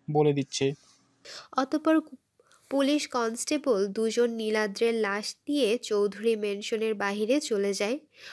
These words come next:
Speaker 2: পুলিশ অফিসারও সাইমন ও তাদের পেছন পেছন বেরিয়ে যায়। রিজভি নিজের রুমের দিকে পা বাড়ায়। সাগরিকা চৌধুরী সোফায় গিয়ে বসে পড়ে। কুশল নিজের জন্য নির্ধারিত সোফায় গিয়ে বসে পড়ে।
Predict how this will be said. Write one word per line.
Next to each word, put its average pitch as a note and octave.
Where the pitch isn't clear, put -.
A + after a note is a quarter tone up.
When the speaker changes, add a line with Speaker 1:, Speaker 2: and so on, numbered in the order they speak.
Speaker 2:
পুলিশ D#4
অফিসারও A#3
সাইমন G#3
ও A3+
তাদের G3+
পেছন G#3+
পেছন A#3+
বেরিয়ে G3+
যায়। G#3+
রিজভি A#3+
নিজের G#3+
রুমের G#3
দিকে A#3
পা G#3
বাড়ায়। G3+
সাগরিকা G3+
চৌধুরী G#3+
সোফায় G#3+
গিয়ে G#3
বসে G3
পড়ে। G3+
কুশল D4
নিজের C4
জন্য C4
নির্ধারিত A#3+
সোফায় A#3
গিয়ে B3
বসে G3
পড়ে। G3+